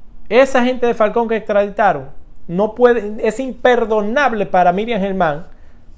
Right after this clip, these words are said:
y para el director Ulloa de la D N C D que esa gente hablen allá y que se desconozca quién lo protegía,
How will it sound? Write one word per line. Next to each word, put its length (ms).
y 100
para 380
el 100
director 460
Ulloa 720
de 100
la 140
D 80
N 120
C 180
D 260
que 120
esa 180
gente 280
hablen 260
allá 220
y 60
que 120
se 120
desconozca 600
quién 140
lo 100
protegía, 500